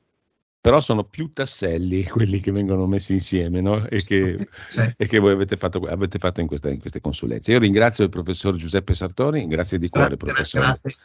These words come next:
Speaker 2: grazie di tutto, arrivederci.
Speaker 1: Allora, torniamo adesso in diretta con, eh, l'avvocato Fabio Schembri, che saluto.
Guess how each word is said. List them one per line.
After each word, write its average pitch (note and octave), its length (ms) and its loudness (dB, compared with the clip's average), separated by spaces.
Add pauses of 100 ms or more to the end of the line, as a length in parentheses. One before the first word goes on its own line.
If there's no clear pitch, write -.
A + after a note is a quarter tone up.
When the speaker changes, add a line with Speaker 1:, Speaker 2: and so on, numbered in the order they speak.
(100)
Speaker 2:
grazie A#2+ 340 2
di G#2 60 -6
tutto, - 480 -14
arrivederci. G#2+ 840 -6 (1600)
Speaker 1:
Allora, A2 400 6 (680)
torniamo C#3+ 480 2
adesso G#2 480 0
in F2 160 -6
diretta E2 600 -8
con, D#2 380 -10
eh, C#2 300 -8
l'avvocato D2+ 400 -6
Fabio D2+ 240 -4
Schembri, A#2+ 500 2
che E2 140 -10
saluto. D2 500 -6